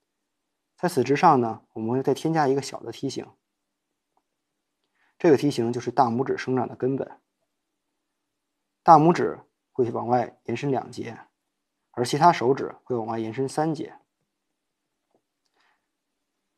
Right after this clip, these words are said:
如果我们观察这四根手指，每根手指的指尖和手指弯折的地方，把它们连成一条线，会发现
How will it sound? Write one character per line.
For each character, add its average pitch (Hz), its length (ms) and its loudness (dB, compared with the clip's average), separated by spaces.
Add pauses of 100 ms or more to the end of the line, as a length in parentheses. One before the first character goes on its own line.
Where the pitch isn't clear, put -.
如 135 140 2
果 185 140 12
我 170 80 12
们 117 120 2
观 160 220 2
察 123 320 0 (180)
这 147 120 -6
四 165 240 0
根 143 120 4
手 120 160 0
指， 120 160 -4
每 117 200 -6
根 156 120 -2
手 139 220 -2
指 143 140 -6
的 127 100 -6
指 113 240 -10
尖 160 420 -2 (1080)
和 123 520 -6 (1300)
手 - 240 -4
指 135 360 -4
弯 160 200 2
折 127 140 2
的 113 80 -6
地 120 160 -4
方， - 340 -10
把 - 100 -12
它 113 80 -6
们 147 80 -2
连 135 120 0
成 151 80 -4
一 143 40 -8
条 139 140 -2
线， - 380 -4 (640)
会 139 140 -4
发 147 180 2
现 139 320 -2